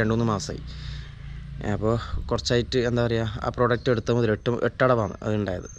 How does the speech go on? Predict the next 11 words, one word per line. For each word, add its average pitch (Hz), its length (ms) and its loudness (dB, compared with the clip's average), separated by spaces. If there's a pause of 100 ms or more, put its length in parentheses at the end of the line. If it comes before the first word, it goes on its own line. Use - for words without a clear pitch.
(140)
ഏ, - 20 -6 (680)
എട്ട് - 300 -4
മാസം 117 280 2 (100)
അടവ്. - 200 -2 (600)
അപ്പൊ 107 160 4 (320)
അത് 117 140 4
എടുത്തതിന് 127 360 2
കുറച്ച് 123 180 2
കഴിയുമ്പോൾ 127 240 4
തന്നെ 127 140 4
ബ്ലോക്കായി. 107 340 0